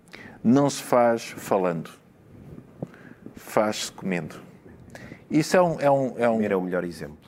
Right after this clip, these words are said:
Speaker 1: Isso é uma, é uma questão que a escola, a escola portuguesa tem que resolver urgentemente. Não é explicando, ah, onde é que estão os nu-, apenas, onde é que estão os nutrientes numa roda dos alimentos,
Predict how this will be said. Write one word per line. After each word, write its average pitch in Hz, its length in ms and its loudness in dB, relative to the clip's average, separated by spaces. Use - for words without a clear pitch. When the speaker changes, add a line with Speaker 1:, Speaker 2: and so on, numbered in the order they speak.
Speaker 1:
Isso 147 260 0
é 160 40 8
uma, 147 240 4
é 127 180 0
uma 135 160 2
questão 143 360 0
que 143 100 -2
a - 20 4
escola, 131 380 2
a - 20 -4
escola 139 360 2
portuguesa 127 420 -2
tem 131 140 0
que - 100 -4
resolver 110 460 2
urgentemente. 95 720 -4
Não 147 380 4
é 135 380 4
explicando, 127 960 0
ah, 113 280 4
onde 135 220 2
é 147 40 0
que - 80 -6
estão 143 160 2
os 131 100 -2
nu-, 135 160 -6
apenas, 110 720 0
onde 120 180 0
é 127 40 2
que - 60 -14
estão - 120 0
os 131 120 -2
nutrientes 120 800 -2
numa 107 200 0
roda 113 280 2
dos 104 120 -4
alimentos, 101 600 -2